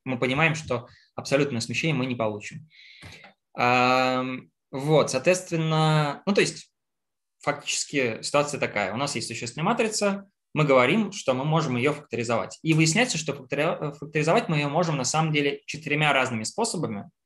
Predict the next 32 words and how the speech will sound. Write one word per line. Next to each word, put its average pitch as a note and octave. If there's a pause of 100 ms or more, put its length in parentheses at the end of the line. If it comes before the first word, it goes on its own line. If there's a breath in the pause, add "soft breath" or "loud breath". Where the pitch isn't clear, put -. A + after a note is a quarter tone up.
(160)
с -
точностью D3
до B2
знаков F#3
и B2+
прочего. B2 (520 soft breath)
А, -
вот. C3+
Но D#3+
хорошая D#3+
для C#3
нас C#3+
новость C#3+
в -
том, A3+
что, D#3+ (420)
ам, A#2 (1000 soft breath)
по B2+
сути, D#3+ (600)
только D#3
один D3
из B2+
этих B2
способов, F3+
он C#3+
имеет C#3
физический B2+
смысл. - (200)
То C#3
есть B2+
вот, C#3
э, A#2+